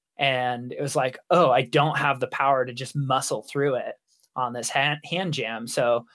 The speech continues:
I ended up having to, like, back off and, and repeat the whole thing, um, <laughs> to just, like, get my head straight and, like, shake the arms out and then go again. Um, 'cause, I mean, it's a world of difference when you're massively fatigued and you wanna make a boulder problem versus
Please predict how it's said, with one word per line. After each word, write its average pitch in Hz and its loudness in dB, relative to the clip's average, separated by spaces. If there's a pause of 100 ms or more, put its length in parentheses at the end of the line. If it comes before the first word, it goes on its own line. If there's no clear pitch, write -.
(240)
I 139 2
ended 139 4
up - 2
having 131 0
to, 127 2
like, 120 0
back 139 2
off 127 2
and, 127 -10
and 127 -2
repeat 135 -8
the - -10
whole 127 4
thing, 131 -6 (480)
um, 123 2
<laughs> 156 0 (360)
to 147 0
just, 135 0
like, 123 0
get - 0
my 127 0
head 135 0
straight 131 0
and, 131 -4
like, 117 -6
shake - -2
the 127 -2
arms 127 0
out 120 4
and 131 -8
then 123 -6
go 120 4
again. 120 0 (440)
Um, 123 -4
'cause, 131 -2
I 131 2
mean, 131 -2
it's 131 -2
a 135 0
world 135 2
of 123 -4
difference 127 0
when 123 -4
you're 120 -6 (440)
massively 127 -2
fatigued 147 0
and 113 0
you 113 -4
wanna 113 -2
make 113 -4
a 117 -10
boulder 117 2
problem 117 2
versus 123 0